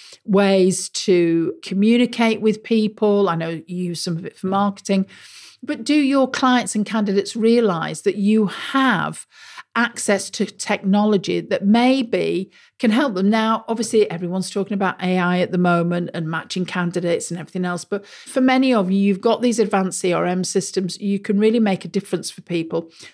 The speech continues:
Do you actually communicate that? Now, you may say, "Well, clients and candidates aren't interested in that, but, you know, hasn't everyone got that?" But no, they haven't. 'Cause if somebody's interested in you, that they are looking for more ticks.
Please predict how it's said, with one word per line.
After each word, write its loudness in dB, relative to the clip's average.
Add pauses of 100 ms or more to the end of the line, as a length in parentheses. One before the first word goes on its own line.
(120)
Do 2
you 0 (280)
actually 0 (360)
communicate 0
that? -6
Now, 4
you 4
may 4
say, 2
"Well, 2 (340)
clients -2
and -16
candidates -4
aren't -4
interested -4
in 0
that, 0
but, 0
you 0
know, 2
hasn't -4
everyone 4
got 0
that?" -4
But -2
no, 0
they 0
haven't. 0 (240)
'Cause 4
if 2
somebody's 0
interested 0
in 4
you, 4
that 2 (260)
they 4
are 2
looking 0
for 2 (120)
more 4
ticks. -4